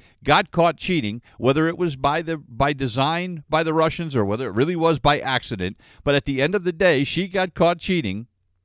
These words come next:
and yet she's going to get away with it and is going to go home with probably a couple of gold medals. Even if she doesn't get to stand up on the podium, and people are gonna say, "Well, that's, you know, that's part of the punishment is no medal ceremony."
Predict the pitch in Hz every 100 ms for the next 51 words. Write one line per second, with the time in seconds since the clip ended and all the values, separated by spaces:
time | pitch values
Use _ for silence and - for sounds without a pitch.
0 | _ _ _ _ _ _ _ _ _ _
1 | _ _ _ _ - 139 143 143 - -
2 | 151 135 135 135 127 117 127 120 117 104
3 | 98 98 101 98 90 - - 120 127 113
4 | 113 110 117 110 98 90 131 131 107 107
5 | 117 104 101 107 92 85 64 69 - _
6 | _ _ _ _ _ _ _ _ _ _
7 | 151 202 202 180 - 147 165 160 151 110
8 | 147 - 131 143 143 143 139 139 147 131
9 | 110 120 113 95 117 127 117 127 - 120
10 | 113 104 113 - 107 90 90 95 - 117
11 | 107 107 113 107 - 104 104 87 98 110
12 | 101 104 - 95 98